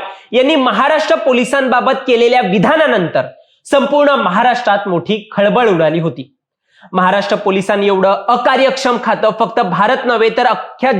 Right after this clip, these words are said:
जगात नाहीये. शासनाने पोलीस खात्याशी संबंधित कोणताही कायदा केला की त्यांचा एक हप्ता वाढतो, असा गंभीर स्वरूप-, अ, स्वरूपाचा आरोप जो आहे तो गायकवाडांनी केला. आणि या विधानानंतर संजय गायकवाडांना ते वक्तव्य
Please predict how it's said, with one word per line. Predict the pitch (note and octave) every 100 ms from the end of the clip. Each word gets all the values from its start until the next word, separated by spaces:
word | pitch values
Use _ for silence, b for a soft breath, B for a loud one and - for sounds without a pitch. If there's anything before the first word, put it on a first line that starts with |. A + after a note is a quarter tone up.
| D3
जगात | G#3 F3+ D4 C#4
नाहीये. | C4+ G#3+ E3 B2 - _ _ _
शासनाने | - A#3+ A#3 - C4 C4+
पोलीस | C#4 B3+ A#3 A#3+
खात्याशी | B3 A#3+ A#3+ B3
संबंधित | - A#3 A3 A#3+ A#3+ B3+
कोणताही | B3+ A#3+ A#3+ A#3+
कायदा | B3 A#3 G#3+ C4+
केला | C4+ B3 A3+ - B B B
की | B3
त्यांचा | B3+ A#3+ G#3+ C4+
एक | C4+ A#3
हप्ता | G3+ - D4+
वाढतो, | D4+ C4 - G#3+ G#3+ -
असा | F3+ G3+
गंभीर | D#3+ G3 G3+ D4+
स्वरूप-, | C#4+ B3+ G#3+ G#3+ - A3
अ, | G3
स्वरूपाचा | A3 G#3+ G#3 A3 A3
आरोप | F3 G#3+ A#3+
जो | D3+ G3+
आहे | F#3+ G3 A#3+
तो | - - - A#3
गायकवाडांनी | F3+ G3 G#3+ A#3 G#3+ G#3+
केला. | G#3 G#3 F#3+ - - - b b
आणि | A3 B3+ G3+
या | A#3
विधानानंतर | C4+ C#4 B3+ C4 B3+ A#3 G3+ F#3+ F#3
संजय | F#3 F3 F3
गायकवाडांना | E3+ E3 F3+ F#3 F3 E3+ E3+
ते | F3 E3
वक्तव्य | D#3 D3 - G3 D#3+ E3